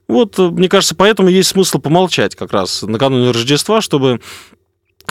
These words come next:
ну, как-то вот, не то, что какое-то эмоционально, ну,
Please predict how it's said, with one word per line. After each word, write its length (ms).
ну, 240
как-то 260
вот, 160
не 120
то, 140
что 100
какое-то 180
эмоционально, 720
ну, 340